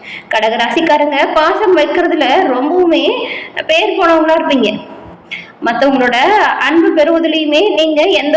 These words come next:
ஒரு பிரச்சனையுமே இருக்காது. ஏன்னா நீங்க எவ்வளவுக்கு எவ்வளவு மத்தவங்க உங்க மீது அன்பு செலுத்துறாங்களோ அதை விட அதிகமா நீங்க மத்தவங்க மீது அன்பு செலுத்தக்கூடிய நபர்களா இருப்பீங்க. கடகராசிக்காரங்க பாசம் வைப்பதுல பெயர் போனவங்க, பிறரோட அன்பை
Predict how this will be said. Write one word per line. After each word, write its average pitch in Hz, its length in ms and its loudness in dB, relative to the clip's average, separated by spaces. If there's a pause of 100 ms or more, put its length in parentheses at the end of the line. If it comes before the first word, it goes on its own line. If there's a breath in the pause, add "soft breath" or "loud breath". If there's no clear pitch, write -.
ஒரு 302 140 4 (1200)
பிரச்சனையுமே 349 460 4
இருக்காது. 294 320 0 (160)
ஏன்னா 247 200 0
நீங்க 285 200 2 (520 loud breath)
எவ்வளவுக்கு 320 460 2
எவ்வளவு 349 320 0
மத்தவங்க 285 320 2
உங்க 269 140 0
மீது 277 180 2
அன்பு 285 220 0
செலுத்துறாங்களோ 277 460 0 (100)
அதை 254 200 -2
விட 285 140 0 (120)
அதிகமா 330 400 2
நீங்க 277 200 0
மத்தவங்க 262 340 2
மீது 311 200 2
அன்பு 269 200 0
செலுத்தக்கூடிய 277 560 2
நபர்களா 262 320 2
இருப்பீங்க. 220 320 -2 (1120 loud breath)
கடகராசிக்காரங்க 330 880 0 (220)
பாசம் 285 460 0
வைப்பதுல 269 420 0 (260)
பெயர் 240 300 0
போனவங்க, 214 340 2 (300)
பிறரோட 262 360 0 (120)
அன்பை 285 280 0